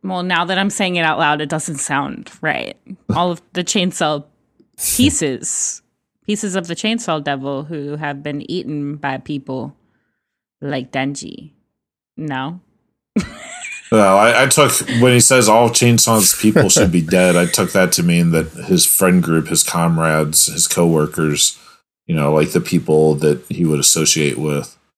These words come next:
Speaker 2: his known associates are all dead. Like, if someone were to, someone were to, like, you know,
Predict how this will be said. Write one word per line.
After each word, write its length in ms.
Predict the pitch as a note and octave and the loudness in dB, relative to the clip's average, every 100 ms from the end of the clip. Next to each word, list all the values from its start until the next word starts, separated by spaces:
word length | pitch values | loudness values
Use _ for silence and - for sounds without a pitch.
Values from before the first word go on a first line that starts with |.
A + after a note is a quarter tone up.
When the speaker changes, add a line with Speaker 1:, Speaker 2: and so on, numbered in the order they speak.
| _ _ | _ _
Speaker 2:
his 200 | G#2 E2+ | -2 2
known 220 | E2+ E2+ D#2 | 2 4 4
associates 840 | - E2 E2 D#2+ D2 - - - _ | 2 2 2 0 -2 -2 -4 -6 _
are 140 | - D2+ | 0 2
all 120 | D2+ | 2
dead. 380 | C#2+ D2+ D2+ - _ _ _ _ _ _ _ _ _ _ _ _ _ _ _ - | 2 0 0 -6 _ _ _ _ _ _ _ _ _ _ _ _ _ _ _ 2
Like, 240 | F2 E2+ | 2 4
if 100 | F2+ | 2
someone 300 | - F#2+ F2+ | 4 4 4
were 80 | E2 | 4
to, 440 | - E2+ F2+ F#2 | 2 2 2 0
someone 380 | - A#2+ G#2+ F#2+ | 2 4 4 4
were 120 | F#2 | 4
to, 180 | E2+ F2+ | 2 4
like, 420 | F2 D#2 D2+ - - - _ _ _ _ | 4 2 0 -8 -12 -20 _ _ _ _
you 80 | E2+ | -2
know, 320 | C#2 C2 C#2 | 0 -2 -6